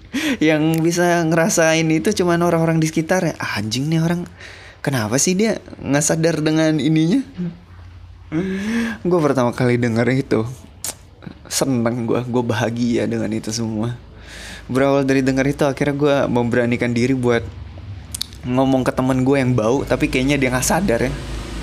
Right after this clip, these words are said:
Itu juga emang sulit sih ngomong, ngomong kayak gitu ke, ke temen lo kalau bau badan ya.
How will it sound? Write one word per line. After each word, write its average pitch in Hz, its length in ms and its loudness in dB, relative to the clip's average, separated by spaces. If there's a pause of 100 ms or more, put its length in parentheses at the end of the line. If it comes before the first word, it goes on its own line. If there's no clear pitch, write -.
(540)
Itu 160 160 2
juga 160 320 2 (1200)
emang 254 280 2
sulit 135 400 2
sih 135 120 2
ngomong, 131 520 2 (640)
ngomong 143 320 4
kayak 143 240 2
gitu 139 80 2
ke, 131 200 2 (1080)
ke 143 120 -2
temen 131 280 0
lo 139 120 2
kalau 131 200 0
bau 120 200 2
badan 123 520 0
ya. 139 40 -4